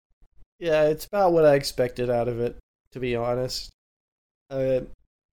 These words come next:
outside of that, there is a, the new thing that's going on right now,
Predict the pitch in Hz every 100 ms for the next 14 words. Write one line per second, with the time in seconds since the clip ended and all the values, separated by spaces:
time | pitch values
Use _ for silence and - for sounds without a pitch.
0 | _ - 160 - 156 143 135 127 185 190
1 | 165 165 - - - 147 143 135 135 135
2 | 127 127 131 131 - 139 139 151 185 180
3 | 170 147 135 127 - 135 127 123 123 120
4 | 120 123 123 113 110 113 131